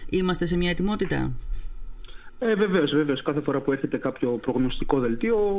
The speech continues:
Speaker 2: ο κρατικός μηχανισμός κοινοποιείται, μηχανήματα έργου υπάρχουν διαθέσιμα, οπότε αναμένουμε ακριβώς να δούμε αν θα, τελικά θα πραγματοποιηθούν τα προγνωστικά μοντέλα και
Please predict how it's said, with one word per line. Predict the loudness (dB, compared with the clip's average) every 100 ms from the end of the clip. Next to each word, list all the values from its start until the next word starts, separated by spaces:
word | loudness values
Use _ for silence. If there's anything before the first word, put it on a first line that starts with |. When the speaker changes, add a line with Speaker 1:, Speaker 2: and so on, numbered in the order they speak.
| 0 0 0 -2 -4 -4 -8 -4
Speaker 2:
ο | -4 0
κρατικός | -2 0 -2 0
μηχανισμός | 2 2 0 0
κοινοποιείται, | 2 0 2 0 2 2 2 -2 -4 -4 -4 -4 -2
μηχανήματα | 0 2 4 4 4 2
έργου | 2 2 2 0 0 -2 -2 -2 0 -2
υπάρχουν | -2 0 0
διαθέσιμα, | 0 0 0 0 0 0
οπότε | 0 -2 -2 0 0
αναμένουμε | 2 2 2 2 0 0 0 -2 -8 -18 -20 -20 -20 -20 -8
ακριβώς | -6 -2 0 0
να | 2
δούμε | 2 2 2
αν | 2 0
θα, | -2
τελικά | 0 0 0
θα | 0 -2 -2 -6 -4
πραγματοποιηθούν | -2 0 -2 -4 0 0
τα | 2
προγνωστικά | 0 0 -2 -2 -4 -4
μοντέλα | -2 0 2 0
και | 0